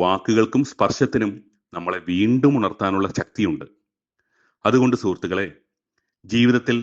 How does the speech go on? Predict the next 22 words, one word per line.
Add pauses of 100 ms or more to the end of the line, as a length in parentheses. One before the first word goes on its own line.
(180)
എന്ത്
ബുദ്ധിമുട്ടുകൾ
ഉണ്ടായാലും (140)
നിങ്ങൾ (140)
ധൈര്യം
സംഭരിക്കുക. (920)
പരാജയങ്ങളെ (140)
ഒരു (100)
അനുഭവമായി
കാണുക. (920)
നിങ്ങളുടെ
സ്വപ്നങ്ങളെ (140)
പിന്തുടരുക. (600)
തീർച്ചയായും
നിങ്ങൾക്ക് (320)
വിജയിക്കുവാൻ (100)
സാധിക്കും. (680)
ഈ (120)
വീഡിയോ (220)
നിങ്ങൾക്ക്
പ്രചോദനമായെന്ന്
ഞാൻ